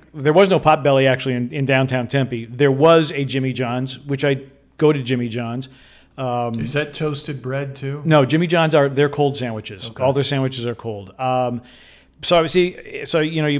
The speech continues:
Speaker 1: you put in the, the magic phone to sandwich shop and it says, "Ike's Lovin' Sandwiches." Like, what the
Speaker 2: Sounds
Speaker 1: heck?
Speaker 2: like a soul food place.
Speaker 1: Uh, it's, well,
Speaker 2: Not that you'd find one in Arizona, but I mean
Speaker 1: No, no.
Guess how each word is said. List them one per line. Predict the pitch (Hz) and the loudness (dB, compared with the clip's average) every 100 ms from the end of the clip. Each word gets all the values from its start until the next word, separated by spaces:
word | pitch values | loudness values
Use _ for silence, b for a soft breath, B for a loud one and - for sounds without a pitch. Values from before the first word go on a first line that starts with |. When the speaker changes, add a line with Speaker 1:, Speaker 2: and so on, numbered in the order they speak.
| 143 | -4
Speaker 1:
you | 147 | -6
put | - 170 | -2 0
in | 156 147 | 0 0
the, | 139 | -4
the | 131 120 127 120 | -6 -2 -2 0
magic | 127 135 131 131 | 0 0 0 -2
phone | 147 139 135 | 0 0 0
to | 127 120 - | -2 -6 -6
sandwich | 170 151 143 127 | -2 0 0 -2
shop | 131 104 117 | -4 -6 -8
and | 113 | -10
it | |
says, | 127 104 | -10 -4
"Ike's | 151 156 - | -2 -2 2
Lovin' | 143 135 131 | 2 2 -2
Sandwiches." | 143 131 127 113 95 92 | -2 -4 -4 -8 -14 -14
Like, | 113 110 _ _ _ _ _ _ | -12 -14 _ _ _ _ _ _
what | 196 208 | -16 -6
the | - | -4
Speaker 2:
Sounds | 262 | -2
Speaker 1:
heck? | 262 | -4
Speaker 2:
like | 160 | -6
a | |
soul | 135 165 170 | -8 -8 -10
food | 160 127 98 | -10 -12 -12
place. | 117 107 95 - - - | -14 -14 -14 -16 -18 -6
Speaker 1:
Uh, | 170 180 196 | -2 0 2
it's, | 190 202 208 214 - - - - 175 | 2 4 4 4 0 -4 -6 -10 -2
well, | 170 196 131 | 2 2 2
Speaker 2:
Not | 156 170 | 0 0
that | 170 156 | -2 -8
you'd | 131 | -6
find | 147 135 131 | -2 -2 -2
one | 117 | -4
in | 117 | -6
Arizona, | 113 104 123 110 | -8 -8 -8 -8
but | 98 104 | -8 -10
I | 110 | -10
mean | 113 107 202 | -10 -4 2
Speaker 1:
No, | 160 131 104 | 2 2 0
no. | 127 143 123 | 0 2 2